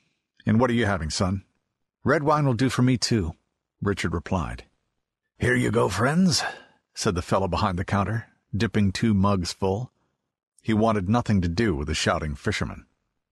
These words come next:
But the Radcliffes couldn't stay out of the quarrel so easily. "Here are strangers who care nothing for any of us," one of the Basques said.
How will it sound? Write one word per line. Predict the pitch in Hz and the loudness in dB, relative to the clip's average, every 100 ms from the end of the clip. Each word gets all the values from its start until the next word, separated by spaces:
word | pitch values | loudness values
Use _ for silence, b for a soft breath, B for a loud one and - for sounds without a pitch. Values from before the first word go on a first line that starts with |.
| _ _ - | _ _ -6
But | 98 | -2
the | 110 | 2
Radcliffes | 123 123 - 95 71 - | 2 0 -2 -4 -2 -2
couldn't | - 113 113 | -2 0 0
stay | - 113 | 2 2
out | 110 110 | 2 2
of | 90 | -2
the | 90 | -4
quarrel | - 110 98 | -2 0 0
so | 98 107 95 | 0 0 2
easily. | 113 101 - 80 _ _ _ _ _ _ _ _ - | 0 0 -6 -10 _ _ _ _ _ _ _ _ -2
"Here | 127 139 | 2 4
are | 123 | 2
strangers | - - 196 175 113 98 87 | 0 0 2 2 2 0 0
who | 107 | 0
care | 92 127 113 | 2 2 2
nothing | 143 - 123 117 | 2 2 0 2
for | 123 | 2
any | 143 123 | 2 0
of | 104 | 0
us," | 85 - - _ _ _ - | -2 -4 -8 _ _ _ -2
one | 101 | -2
of | 82 | -2
the | 85 | -2
Basques | 90 80 - - | -2 -2 -4 -4
said. | - 73 58 | -4 -4 -6